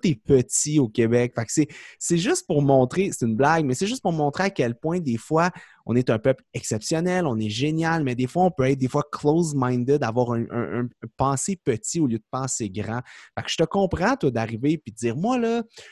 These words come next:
je veux, euh, aller aux Olympiques ou quoi que ce soit. » Puis là, t'en parles, exemple, à des camarades, des gens qui sont pas nécessairement proches de toi. Ben là, voyons donc,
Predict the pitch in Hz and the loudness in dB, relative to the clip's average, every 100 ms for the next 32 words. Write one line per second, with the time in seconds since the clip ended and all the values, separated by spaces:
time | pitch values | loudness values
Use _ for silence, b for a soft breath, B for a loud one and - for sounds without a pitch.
0 | B 123 123 131 185 196 190 185 - - | B -4 -4 0 2 2 -2 -10 -20 -16
1 | - 156 196 165 120 131 208 196 160 - | -4 0 2 0 -2 2 2 2 -2 0
2 | 185 160 - 202 196 185 165 190 165 127 | 2 0 -2 -4 -2 -2 -2 0 -2 -2
3 | 139 151 131 120 139 139 113 127 123 107 | -2 -2 -2 -4 -2 -2 -2 -4 -6 -8
4 | 104 107 104 117 151 113 107 120 117 120 | -6 -6 -4 -4 -2 -2 -4 -6 -8 -8
5 | 120 110 110 117 107 98 131 107 110 110 | -6 -6 -6 -6 -6 -4 -4 -2 -2 0
6 | 107 135 113 98 95 | 2 2 2 -2 -8